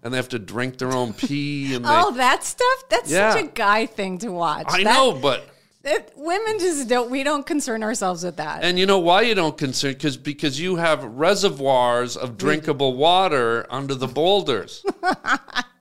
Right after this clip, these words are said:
Speaker 1: I did, see, this is what I didn't know. Your bra absorbs into the
Speaker 2: Yes.
Speaker 1: cloth
Speaker 2: Yeah.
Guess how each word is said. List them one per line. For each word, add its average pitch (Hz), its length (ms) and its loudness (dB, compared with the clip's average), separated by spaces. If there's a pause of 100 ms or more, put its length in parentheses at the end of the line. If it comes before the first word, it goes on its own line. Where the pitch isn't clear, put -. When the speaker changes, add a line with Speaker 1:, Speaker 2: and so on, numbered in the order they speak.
Speaker 1:
I 175 120 2
did, 165 120 -4
see, 180 180 -2
this 175 260 0
is 147 160 -2
what 156 160 0
I 147 80 4
didn't 151 240 -2
know. 185 340 2
Your 135 200 -2
bra 156 600 2
absorbs 147 840 -2
into 156 280 -4
the 190 140 0
Speaker 2:
Yes. 180 160 0
Speaker 1:
cloth 135 560 4
Speaker 2:
Yeah. 170 240 -6